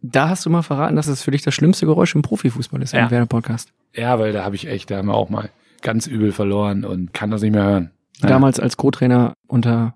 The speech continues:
Speaker 1: Viktor Skripnik.
Speaker 2: Genau, es war das letzte Spiel damals und das war schlimm. Also aus verschiedensten Gründen schlimm und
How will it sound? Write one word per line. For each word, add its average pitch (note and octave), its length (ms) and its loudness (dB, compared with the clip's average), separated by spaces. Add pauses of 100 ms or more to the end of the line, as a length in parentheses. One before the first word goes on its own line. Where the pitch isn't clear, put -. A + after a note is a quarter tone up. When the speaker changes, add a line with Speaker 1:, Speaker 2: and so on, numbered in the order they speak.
(160)
Speaker 1:
Viktor - 260 -4
Skripnik. A2+ 420 -4 (760)
Speaker 2:
Genau, G2 340 2
es - 160 -10
war G2+ 80 0
das F2 80 -2
letzte G2 240 0
Spiel G#2 240 2
damals F2 400 -2
und - 160 -6
das G2 140 -8
war G2 420 -2
schlimm. F#2+ 480 0
Also G2 200 0
aus F#2 80 -2
verschiedensten G#2+ 420 0
Gründen G2 320 0 (440)
schlimm A#2+ 460 4
und G2+ 300 2